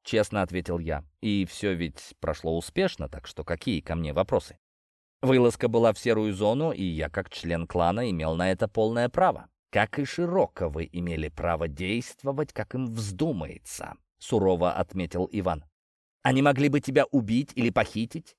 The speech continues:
и не понести никакого наказания. А о сестре ты подумал?» «Я им продемонстрировал, что справиться со мной не так просто», заметил я.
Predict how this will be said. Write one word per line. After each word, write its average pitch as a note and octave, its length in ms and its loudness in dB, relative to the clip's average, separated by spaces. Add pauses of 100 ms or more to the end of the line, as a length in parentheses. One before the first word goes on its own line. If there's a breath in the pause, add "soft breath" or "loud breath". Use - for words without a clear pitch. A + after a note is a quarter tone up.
и G#2+ 120 -2
не A#2 160 2
понести A#2+ 580 0
никакого E3+ 640 2
наказания. E3+ 800 2
А G2 140 -2
о G2+ 200 -2
сестре F#2+ 720 -6
ты - 200 -20
подумал?» - 580 -6 (1040)
«Я C3 280 6
им F#3+ 200 2
продемонстрировал, F#3 920 2
что - 180 2
справиться D3 580 2
со D3+ 140 2
мной C#3+ 220 2
не C#3 100 2
так B2+ 240 0
просто», D#2+ 420 -2
заметил D#2 380 -4
я. D2+ 240 -6